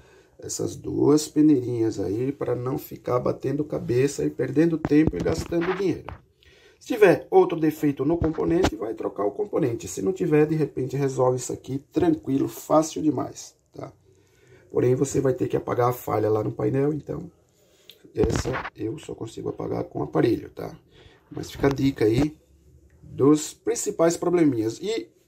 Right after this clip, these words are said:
sem contar, né, pessoal, hoje, é, o sistema de A P U é tudo eletrônico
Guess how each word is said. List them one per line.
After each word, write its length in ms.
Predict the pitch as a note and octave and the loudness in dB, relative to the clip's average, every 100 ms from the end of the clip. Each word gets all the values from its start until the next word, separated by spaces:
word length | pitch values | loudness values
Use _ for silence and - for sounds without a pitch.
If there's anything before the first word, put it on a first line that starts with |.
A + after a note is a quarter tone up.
| _ | _
sem 200 | - - | -12 -6
contar, 340 | G#3+ G3 F#3 E3+ | -2 2 4 6
né, 100 | D#3+ | 4
pessoal, 400 | C#3 - A#2 A#2+ | 2 -4 -2 4
hoje, 640 | D#3 E3+ F3+ F3 D#3+ D#3 _ _ _ _ _ C3 | 4 4 4 4 4 2 _ _ _ _ _ 0
é, 560 | B2+ B2 B2 A#2+ A2+ | 2 4 4 2 2
o 60 | A#2 | 0
sistema 720 | - C#3 - D#3+ D3+ B2+ A2+ - - - - - - - | -2 -8 0 6 6 6 2 -2 -6 -18 -18 -18 -12 -10
de 680 | - A#2 A2+ G#2+ G2 F2 - - | -8 -6 -4 -4 -4 -6 -8 2
A 100 | C#3 | 2
P 240 | - D#3 C3 | 4 2 4
U 260 | E3 - - - - - - - _ _ | 6 4 -4 -20 -20 -20 -20 -20 _ _
é 120 | A2+ | -8
tudo 280 | - B2+ B2 | -6 -4 0
eletrônico 720 | A#2 A2 - D3 D3+ - - | 0 0 4 6 6 2 -10